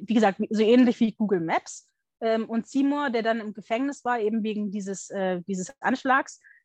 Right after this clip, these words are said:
äh, musste dann für diese Firma eben als Gefängnisarbeit durch die Welt laufen und gucken, äh, keine Ahnung, irgendwelche Sachen halt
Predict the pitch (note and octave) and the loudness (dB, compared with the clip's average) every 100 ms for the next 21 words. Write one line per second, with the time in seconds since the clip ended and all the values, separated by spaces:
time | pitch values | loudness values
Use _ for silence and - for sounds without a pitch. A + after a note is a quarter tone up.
0 | _ A3+ A3 A3 B3 - A#3+ A#3 A3+ A3+ | _ -4 0 0 0 0 0 2 0 -4
1 | - A#3 A3 A3 A#3+ A3+ A3 G#3 G#3+ G#3+ | -6 -6 -4 -4 -4 -4 -4 -4 -4 -4
2 | G#3+ G#3 - F#3+ G#3+ G#3+ G#3+ - G#3 G3+ | -6 -8 -8 -6 -2 -2 -2 -2 0 2
3 | G#3 G3 - A3+ - G#3+ G#3 A3+ A3 G3+ | 0 -2 -6 -6 -2 2 4 4 4 2
4 | G#3+ - A3+ A3 A3 - A#3 - A3 G#3+ | 2 0 -4 -4 -6 -2 -2 -2 -4 -4
5 | _ _ - _ - G#3+ G#3 - G#3+ C#3+ | _ _ -20 _ 0 2 2 0 -4 -4
6 | G3+ F#3 A3 A3 A3 G#3+ G#3 A3 G#3 - | -4 -4 -2 -2 -2 -2 0 -2 -4 -2
7 | G3 F#3+ | -4 -4